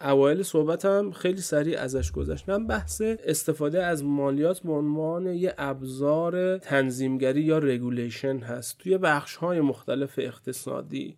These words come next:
از این منظر که خب، همه ما می‌دونیم فعالان مختلف اقتصادی وقتی می‌خوان در خصوص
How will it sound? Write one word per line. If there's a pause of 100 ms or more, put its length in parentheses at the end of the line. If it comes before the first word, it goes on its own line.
از
این
منظر
که
خب،
همه
ما
می‌دونیم
فعالان
مختلف
اقتصادی
وقتی
می‌خوان
در
خصوص